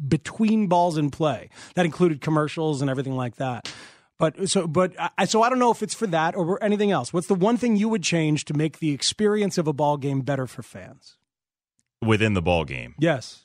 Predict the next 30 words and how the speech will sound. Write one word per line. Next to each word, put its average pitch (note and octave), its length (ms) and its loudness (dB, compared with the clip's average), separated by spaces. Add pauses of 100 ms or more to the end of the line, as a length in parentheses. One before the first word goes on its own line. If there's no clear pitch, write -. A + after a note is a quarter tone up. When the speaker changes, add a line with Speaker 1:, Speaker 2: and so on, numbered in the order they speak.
(100)
Speaker 2:
Because G2 320 0
I, F2 320 0
I, - 60 -8 (200)
I F2 120 2
have F2 180 2
a, D#2 160 0 (120)
a E2+ 140 -4
broad-based E2+ 1120 -2 (320)
thought E2 420 2
on D#2 280 -4
what E2 200 -4
would D#2 160 -6
make E2 240 -6
it D#2 100 -8
more D2+ 220 -4
interesting, D2+ 720 -6
but D#2 120 -6
within G#2 300 2
the A2+ 80 2
game, F#2+ 380 0
Speaker 1:
Within G3 240 4
the G3 80 0
game E3+ 200 2
itself. G#2+ 280 -2
Speaker 2:
if - 40 -8
we A2+ 140 4
ever A#2+ 200 2
got A#2 300 0
to G#2+ 120 -2
robot G2 500 2